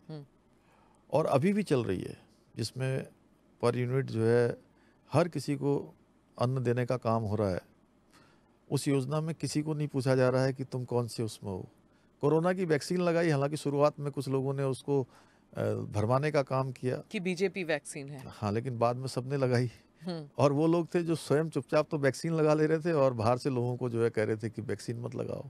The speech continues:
Speaker 1: हम्म।
Speaker 2: आज देश के अंदर देखिए एक स-, सामान्य स्थिति हुई और ये किसी वर्ग विशेष को ध्यान में रख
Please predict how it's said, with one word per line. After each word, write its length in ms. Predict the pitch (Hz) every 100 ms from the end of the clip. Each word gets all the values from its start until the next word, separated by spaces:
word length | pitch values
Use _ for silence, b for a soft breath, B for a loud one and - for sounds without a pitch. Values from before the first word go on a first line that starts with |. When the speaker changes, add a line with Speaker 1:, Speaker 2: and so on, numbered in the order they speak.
| - _ _
Speaker 1:
हम्म। 120 | 131 131 _ b b -
Speaker 2:
आज 180 | 107 107
देश 220 | 113 107
के 120 | -
अंदर 260 | 123 117 120
देखिए 300 | 110 113 123
एक 120 | 123
स-, 160 | - - - -
सामान्य 560 | - 104 110 123 131
स्थिति 360 | 120 - 117 120
हुई 240 | 110 120
और 580 | 127 104 101 101 101 98 - B B B B -
ये 100 | 123
किसी 400 | 120 - 139 135 - _ _ - -
वर्ग 320 | 101 110 120
विशेष 400 | 127 120 135 135
को 240 | - 143 143
ध्यान 260 | 104 101
में 180 | 120
रख 80 | 135